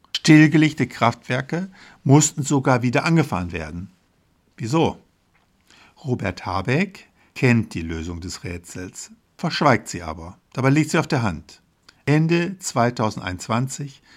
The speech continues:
wurden drei Kernkraftwerke stillgelegt. Hätte Deutschland sie weiter betrieben,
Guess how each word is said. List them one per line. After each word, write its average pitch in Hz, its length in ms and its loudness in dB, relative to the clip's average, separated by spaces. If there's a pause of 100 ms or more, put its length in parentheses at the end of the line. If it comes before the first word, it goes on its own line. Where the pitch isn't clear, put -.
(280)
wurden 98 360 -2
drei 139 440 4
Kernkraftwerke 117 1200 -4
stillgelegt. 82 840 -10 (540)
Hätte 127 300 0
Deutschland 113 460 2
sie 101 240 0
weiter 92 320 -2
betrieben, 165 720 -2